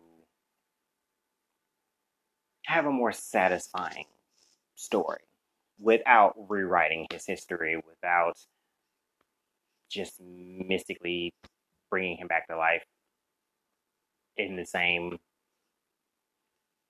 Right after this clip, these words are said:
you know, body, same instance that he, that he already was. So I know where I'm going with it. It's gonna take me a little while to really get into that. I'm, I have the idea in my head. I have the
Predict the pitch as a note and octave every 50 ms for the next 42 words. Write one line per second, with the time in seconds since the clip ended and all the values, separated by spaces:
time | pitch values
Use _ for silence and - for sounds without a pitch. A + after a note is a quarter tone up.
0 | _ _ _ - F2+ F2 E2 D#2+ D#2 - - F2+ E2+ E2+ E2 E2+ E2+ - - F#2
1 | F2 F2 E2+ E2+ - - F#2+ F2+ F2 - - F2+ - - - E2 D#2+ E2 D#2+ D#2+
2 | - _ F2 F2+ - E2+ E2+ F2 E2+ E2 E2 E2 E2 D#2+ E2 D#2+ D2+ C#2 - -
3 | - - F2+ F2 E2+ - - - _ _ _ _ _ _ _ _ _ _ _ _
4 | _ _ _ _ _ _ _ _ _ _ _ _ - F#3 G3 G3 F#3+ F#3+ F3+ F3
5 | F3 F3 E3+ E3 E3+ E3+ E3+ E3 D#3 E3 D#3 E3 E3 E3 D3 - _ _ _ _
6 | _ _ - D3 - - D#3 C#3 D3 C#3+ C#3 C#3+ C#3 B2+ C3 B2 A#2 B2 A#2+ A#2+
7 | A#2 A2 G#2+ - - F#2+ F#2 E2+ D#2 D2+ D2+ F#2 G2 F#2 E2+ E2 - E2+ D#2+ D#2+
8 | E2 F2 F#2+ G#2 B2 C#3 D3+ D3 - - - - _ _ _ _ _ _ _ _
9 | _ _ _ _ _ _ _ _ _ _ _ _ _ _ _ _ _ _ _ _
10 | _ _ _ _ _ _ _ _ - E2+ F2 D#2+ C#2+ _ _ - - - - F#2
11 | - F#2+ G2 G#2 G#2 A2 A2+ G#2 G#2+ G2+ G2 G#2 G#2 G2+ G2+ G#2 F#2+ F#2 F#2+ G2
12 | G2 G2 G2 F#2 F2 E2+ - - F2 F2+ F#2 F#2 - -